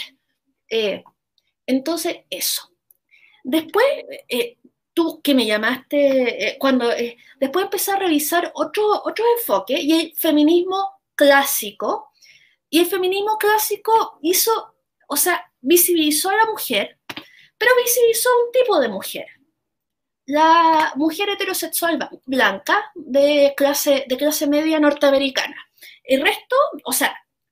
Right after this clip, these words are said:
el ideal, o sea, la imagen, pero el resto no existía.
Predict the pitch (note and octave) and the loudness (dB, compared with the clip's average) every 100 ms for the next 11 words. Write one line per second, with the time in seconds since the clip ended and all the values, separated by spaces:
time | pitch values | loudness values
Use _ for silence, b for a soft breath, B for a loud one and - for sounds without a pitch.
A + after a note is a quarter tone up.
0 | _ A3+ A3+ G#3 G3+ D#4 F#4+ G3+ A3+ A#3+ | _ -2 0 2 2 2 2 0 0 -2
1 | C4+ A#3+ A#3 C#4+ - F4+ F4+ - C#4+ C4+ | -2 -2 -2 -4 -6 -8 -10 -4 0 0
2 | B3 E4 F4 G4+ F4 A3 - - - | 0 -4 -6 -8 -8 -12 -14 -20 -20